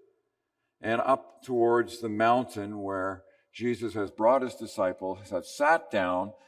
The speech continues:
and is teaching them. He's interacting with his disciples. So that's the picture. Jesus is on the mountain, big hill,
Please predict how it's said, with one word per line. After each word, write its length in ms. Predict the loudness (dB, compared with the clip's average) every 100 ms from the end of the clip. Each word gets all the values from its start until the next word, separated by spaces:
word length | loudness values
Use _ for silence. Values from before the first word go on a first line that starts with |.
| _ _
and 200 | -2 -2
is 100 | -2
teaching 480 | -6 -6 -6 -6 -4
them. 220 | -4 -8 -8
He's 200 | -10 -6
interacting 640 | 0 2 2 -2 -6 -4
with 160 | -4 -6
his 180 | -12
disciples. 580 | -12 0 2 2 0 -12
So 80 | -2
that's 260 | 2 2 0
the 100 | -6
picture. 360 | -6 -6 -16 _ _ _ _ _ _ _ _
Jesus 420 | -4 -2 -2 -2
is 140 | 0 4
on 220 | 6 6
the 80 | 4
mountain, 500 | 4 2 -2 -10 -12 _
big 160 | -6 -4
hill, 420 | 2 4 2 -2